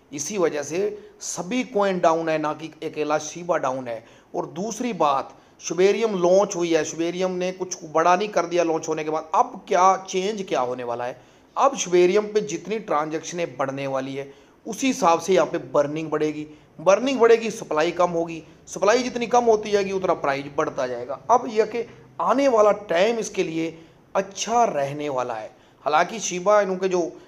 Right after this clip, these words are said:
डेवलपर हैं इन्होंने काफ़ी होल्ड किया कि मार्केट में एक अच्छा बुल रन आए तब जाके इसको लॉन्च किया जाए, लेकिन जिस दिन इसको लॉन्च होना था उस दिन मार्केट भी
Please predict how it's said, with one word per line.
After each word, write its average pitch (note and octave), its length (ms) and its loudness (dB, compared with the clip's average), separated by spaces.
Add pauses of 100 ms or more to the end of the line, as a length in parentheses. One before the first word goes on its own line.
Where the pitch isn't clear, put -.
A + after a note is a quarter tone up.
(200)
डेवलपर D#3 600 0
हैं E3+ 120 2
इन्होंने F#3+ 260 -2 (100)
काफ़ी A3 340 -2
होल्ड D#3+ 340 2
किया D3+ 300 -2
कि G3 160 -8
मार्केट D3 480 -2
में D#3+ 120 -6
एक D#3 120 -8
अच्छा D3+ 280 -2
बुल D3 200 -4
रन E3+ 240 2
आए D#3 140 2 (160)
तब G3+ 160 -4
जाके D#3 220 -2
इसको D3+ 220 -8
लॉन्च C#3 380 -6
किया C3 220 -2
जाए, C#3 280 -2 (380)
लेकिन G#3 540 0 (340)
जिस F3+ 180 -2
दिन G3+ 160 -2
इसको G3 280 -2
लॉन्च D3+ 340 -2
होना D#3+ 200 -2
था D#3+ 140 -2
उस C#3+ 140 -4
दिन D3+ 140 -6
मार्केट C3 520 -6
भी C3 200 -10